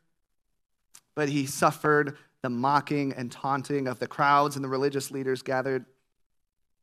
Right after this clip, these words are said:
making claims about him that maybe in fact were true, but he knew, Jesus knew that he would have to suffer and die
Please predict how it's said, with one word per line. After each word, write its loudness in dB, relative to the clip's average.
making 4
claims 0
about 6
him -2
that 2
maybe 2
in 0
fact -4
were -8
true, -4
but -6
he -6
knew, -4
Jesus 2
knew -2
that -6
he -2
would -6
have -4
to -12
suffer -8
and -10
die -14